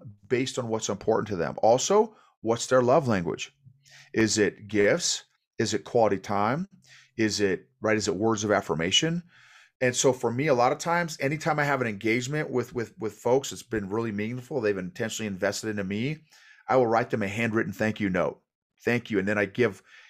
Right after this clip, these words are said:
"Here are the three points that I got from, you know, the one, two, or three points that I got from your, you know, my, my time with you." And then I also think of, okay, well, w-, you know, is, did they mention a favorite author that they may have that maybe I can go get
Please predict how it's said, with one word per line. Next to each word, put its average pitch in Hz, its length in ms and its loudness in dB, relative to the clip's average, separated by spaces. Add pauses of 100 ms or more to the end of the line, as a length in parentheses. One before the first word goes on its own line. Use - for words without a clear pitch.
"Here 143 140 4
are 143 40 0
the 120 120 0
three 131 320 0
points 127 480 0
that 104 100 2
I 101 80 4
got 101 400 4
from, 95 340 0
you 104 60 -2
know, 95 160 0
the 95 120 -2
one, 110 320 -2
two, 120 200 -4
or 101 60 4
three 110 260 -6
points 107 440 -4
that 95 100 -2
I 95 80 2
got 98 340 0
from 95 160 -4
your, 98 540 2 (400)
you 113 140 -6
know, 104 60 -2
my, 98 220 0
my 98 180 -2
time 104 360 -2
with 92 180 -6
you." 73 220 -6 (420)
And 107 100 -2
then 117 100 0
I 113 40 2
also 113 320 2
think - 240 -10
of, 98 100 -4
okay, 104 220 -2
well, 95 340 -4
w-, - 280 -8
you 107 100 -6
know, 87 180 -4 (340)
is, 113 120 0
did 110 180 -4
they 113 120 2
mention 113 380 -2
a 101 40 -2
favorite 107 380 -2
author 113 360 2
that 92 180 -4
they 90 100 -2
may 90 160 -4
have 87 220 -4
that 87 120 -8
maybe 98 320 -4
I 98 60 -2
can 98 140 -14
go 95 140 -8
get 98 400 -6